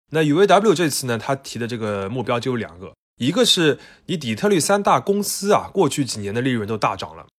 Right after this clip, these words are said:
第二个呢，就是同时你这些企业的高管的薪酬也大涨了，那我们工人也要一起涨，对不对？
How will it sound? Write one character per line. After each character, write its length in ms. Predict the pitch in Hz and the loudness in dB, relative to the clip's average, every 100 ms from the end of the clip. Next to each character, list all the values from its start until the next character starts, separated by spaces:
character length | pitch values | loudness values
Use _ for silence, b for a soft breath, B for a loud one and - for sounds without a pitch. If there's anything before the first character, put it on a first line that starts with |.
| _ | _
第 100 | 233 | 2
二 100 | 220 | 4
个 80 | 175 | 4
呢， 240 | 151 135 - | 2 -2 -4
就 160 | 185 | -2
是 140 | 151 147 | -2 -4
同 260 | - 143 | -4 -2
时 220 | 226 - 143 | 0 -2 -4
你 120 | 117 | -2
这 160 | 165 | -2
些 400 | 143 - 160 160 151 | -2 0 2 2 2
企 220 | - 123 | 0 0
业 60 | |
的 80 | 147 | -2
高 240 | 143 233 247 | 2 2 4
管 180 | 127 | 0
的 80 | 101 | 0
薪 220 | 104 202 | 0 0
酬 220 | 208 113 113 | -2 -4 -4
也 80 | |
大 180 | - 113 | -2 -4
涨 180 | 98 82 | -4 -12
了， 120 | 90 b b b b | -16 b b b b
那 120 | - 226 | 2 4
我 80 | |
们 120 | 120 113 | 4 2
工 180 | 131 | 0
人 80 | 120 | 2
也 100 | 110 | 0
要 140 | 98 107 | 0 0
一 80 | 107 | -2
起 120 | 101 | -6
涨， 160 | 85 - | -10 -12
对 80 | 98 | -14
不 60 | |
对？ 100 | 85 | -14